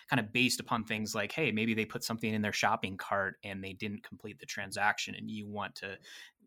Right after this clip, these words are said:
uh, you want them to, uh, not abandon that cart. You want them to, to complete the cart. Um, but that's in a commerce use case. What we're really, um, what we've identified is that in this move to subscriptions and kind of digital subscriptions,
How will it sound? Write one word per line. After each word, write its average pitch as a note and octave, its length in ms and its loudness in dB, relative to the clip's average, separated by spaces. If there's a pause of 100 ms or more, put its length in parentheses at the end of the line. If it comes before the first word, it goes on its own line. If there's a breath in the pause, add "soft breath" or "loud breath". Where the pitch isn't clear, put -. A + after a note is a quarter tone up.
(240)
uh, G2+ 280 -4
you G#2+ 160 -6
want G#2 200 -4
them G2+ 220 -2
to, G2 520 -2 (220)
uh, G#2 380 -8 (380)
not A2+ 220 6
abandon A2+ 380 6
that F#2+ 180 0
cart. F#2 240 -4
You G2 80 -8
want G2 160 -8
them G2+ 120 -8
to, F#2+ 180 -8 (100)
to G2 120 -10
complete B2 420 -4
the - 80 -10
cart. - 300 -6 (640 loud breath)
Um, G#2 380 -2 (180)
but C#3 80 -4
that's C#3+ 200 6
in A#2+ 80 2
a - 20 -6
commerce C3+ 480 6
use F#2+ 160 -6
case. - 260 -10
What A2+ 120 -4
we're C3+ 80 4
really, A#2+ 480 6 (100)
um, G#2+ 480 -2 (220)
what B2 180 0
we've C#3+ 160 6
identified G#2 720 6
is G#2 300 -8
that G2+ 320 0 (540 loud breath)
in B2 100 4
this A#2+ 180 4
move B2+ 320 6
to A#2 80 -2
subscriptions B2 800 -2
and - 80 -8
kind G2+ 100 -6
of G2 120 -8
digital A2 340 -4
subscriptions, C3 800 -4